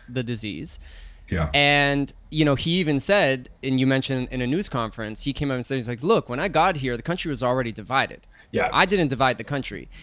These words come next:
Speaker 1: And it got me thinking that even if Hillary Clinton was to win, we would have been dealing with Benghazi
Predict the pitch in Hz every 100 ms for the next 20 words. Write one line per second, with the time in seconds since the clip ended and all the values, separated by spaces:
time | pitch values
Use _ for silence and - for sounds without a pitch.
0 | - 156 170 190 247 196 156 202 220 151
1 | 131 135 156 226 269 151 170 165 147 -
2 | 139 131 117 117 - - 117 123 113 92
3 | 135 - - _ _ - 156 247 262 196
4 | 156 160 160 139 107 117 110 131 139 135
5 | 143 143 139